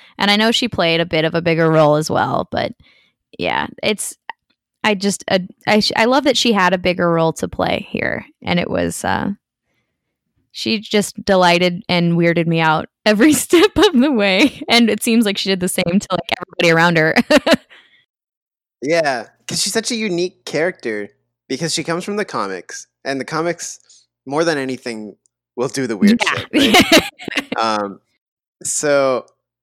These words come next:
Speaker 2: I don't even know what her species is. I can't remember, but, like, she looks like a Na'vi from Avatar.
Speaker 1: Oh my gosh, yeah.
Speaker 2: Right? Which is, like, just a weird visual for Star Wars anyway.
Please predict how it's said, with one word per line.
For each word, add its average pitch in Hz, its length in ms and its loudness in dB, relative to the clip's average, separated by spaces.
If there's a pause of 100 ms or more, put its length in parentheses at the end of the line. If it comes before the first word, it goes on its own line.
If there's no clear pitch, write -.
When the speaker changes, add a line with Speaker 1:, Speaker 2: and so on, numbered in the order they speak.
(200)
Speaker 2:
I 175 80 -4
don't 214 140 0
even 208 200 -4
know 185 140 0
what 190 320 -2 (100)
her 151 180 -8
species 135 480 -8
is. 98 120 -10
I 82 80 -8
can't 151 160 -10
remember, 104 420 -8
but, 120 120 -6
like, 113 260 -6
she - 160 -8
looks 208 200 -6
like 349 120 -2
a 185 60 0
Na'vi 110 540 -4 (580)
from 117 220 -6
Avatar. 214 360 -2
Speaker 1:
Oh 277 40 0
my 262 180 0
gosh, 247 380 -4
yeah. 220 420 -4 (360)
Speaker 2:
Right? 117 220 -2 (800)
Which 156 180 -4
is, 180 160 -2
like, 208 240 -4 (600)
just 320 180 -4
a 208 60 4
weird 147 380 -2
visual 131 420 -2
for 107 160 -8
Star 113 300 -4
Wars 95 200 -6
anyway. 87 460 -12